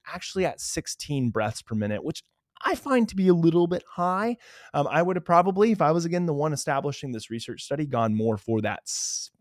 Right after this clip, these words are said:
fourteen-ish breaths per minute. And they were paced. So they had a pacer, both for the slow pace breathing, which was six breaths per minute, and then they were paced at a rate of, uh, sixteen breaths per minute.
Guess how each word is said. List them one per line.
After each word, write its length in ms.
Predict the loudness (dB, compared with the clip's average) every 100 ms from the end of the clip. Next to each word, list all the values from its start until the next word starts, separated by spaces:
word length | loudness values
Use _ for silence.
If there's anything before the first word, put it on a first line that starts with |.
| _ -6
fourteen-ish 840 | -2 -2 -2 -2 0 0 -2 -6 -2
breaths 540 | 0 0 _ -18 -18 -4
per 180 | -2
minute. 300 | 2 4 2 -2 -20 -20 -20 -2
And 120 | 8
they 60 | 8
were 140 | 8
paced. 520 | 4 -4 -4 -2 -6 0
So 120 | 2
they 80 | 2
had 180 | -2
a 60 | -6
pacer, 480 | -4 -2 -2 -2 -4
both 260 | 0 0
for 140 | 0 -8
the 100 | -8
slow 280 | -4 -2 0
pace 260 | 0 -2
breathing, 340 | -2 0 0 -2
which 140 | -4
was 120 | -8
six 220 | -6 -8
breaths 220 | -6 -8 -6
per 120 | -6
minute, 220 | -4 -6 -8 -20 -20 -4
and 140 | 2 2
then 80 |
they 100 | 2
were 120 | 0 -2
paced 420 | -4 -4 -4 -8
at 400 | -2 0 0 -4 -4
a 120 | -2
rate 500 | 0 0 -2 -4 -8 -2
of, 200 | 0 0
uh, 160 | -2
sixteen 440 | -4 -10 -6 -6 -4
breaths 260 | -8 -12
per 140 | -10 -10
minute. 260 | -8 -12